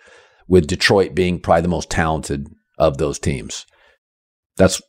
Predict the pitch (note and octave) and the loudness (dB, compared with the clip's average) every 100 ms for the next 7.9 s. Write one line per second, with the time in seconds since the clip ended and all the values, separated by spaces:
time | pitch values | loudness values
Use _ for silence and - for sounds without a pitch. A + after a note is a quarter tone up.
0 | - F2+ - A2 G2 G#2 - E2 B1 G#1 | 0 0 4 4 4 2 2 -4 -6 -10
1 | _ _ _ _ _ _ _ _ _ _ | _ _ _ _ _ _ _ _ _ _
2 | _ _ _ - G2 G#2+ G#2+ G2 G2 G2 | _ _ _ 0 2 2 0 -2 0 0
3 | C#2+ - F2 F#2+ F#2 - A2+ G#2 B2+ B2 | 0 2 4 4 0 2 4 6 2 -4
4 | _ _ _ _ _ - F2 E2+ F#2+ F2+ | _ _ _ _ _ 2 2 4 2 2
5 | F#2+ G#2+ E2+ G2 G#2 - F#2+ G2+ G2 F2+ | 2 0 0 0 2 2 4 2 2 -2
6 | E2+ E2+ F2 F2 E2+ - - - G2 F#2 | 2 4 4 4 0 -6 -10 2 4 4
7 | - F#2+ E2+ F#2+ G#2 F2+ D#2 - | 4 4 4 4 6 4 0 -4